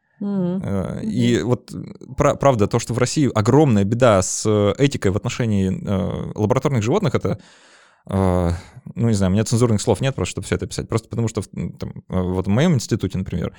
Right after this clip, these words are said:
Speaker 2: вообще не было работающей этической комиссии, которая бы кон-, как-то контролировала то, что происходит в, за закрытыми лабораторными дверями. Вообще не было. То есть, э, н-, никто никогда не спрашивал: «А вот вы этих животных, а вы вот как их содержите? А как вы их, э, там, как, что используете для эвтаназии? Каким образом?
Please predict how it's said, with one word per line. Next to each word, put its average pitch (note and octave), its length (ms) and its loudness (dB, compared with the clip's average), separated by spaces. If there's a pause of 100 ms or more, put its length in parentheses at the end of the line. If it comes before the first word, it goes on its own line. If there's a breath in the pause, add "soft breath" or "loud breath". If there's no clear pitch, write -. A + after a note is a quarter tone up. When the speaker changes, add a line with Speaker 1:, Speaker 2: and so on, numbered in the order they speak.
(220 soft breath)
Speaker 2:
вообще A2 240 2
не B2 100 6
было F2+ 200 4
работающей F#2 400 0
этической - 340 -8
комиссии, F#2+ 500 -6 (140)
которая F2+ 300 0
бы F2 360 -2 (160)
кон-, F#2 240 0
как-то - 260 -2
контролировала G2+ 580 2
то, G2+ 100 0
что - 120 -6
происходит G2 540 0
в, F2+ 540 0
за F#2+ 120 0
закрытыми G2 380 0
лабораторными F2+ 540 0
дверями. F#2+ 360 0 (280 soft breath)
Вообще G2+ 640 0 (140)
не G#2+ 140 2
было. - 240 -8 (520)
То G#2 60 0
есть, - 200 -2
э, A2 40 6 (480)
н-, A#2 720 -4
никто E3 260 2
никогда C3 280 4
не C#3 80 -2
спрашивал: G2+ 420 0
«А G#2 80 4
вот C3+ 100 -2
вы D#3 100 2
этих A#2 160 -2
животных, A#2+ 340 0
а F#2+ 60 2
вы F#2 300 2
вот G2 100 -8
как - 220 -2
их F#3 80 -4
содержите? A#2+ 480 -2
А - 40 -6
как - 200 -4
вы B2 200 -2
их, - 160 -10
э, A#2 840 0
там, - 220 -6
как, - 200 -2
что - 120 -6
используете C3 360 -6
для B2+ 140 -4
эвтаназии? A#2+ 380 -6
Каким G#2 240 -6
образом? - 340 -6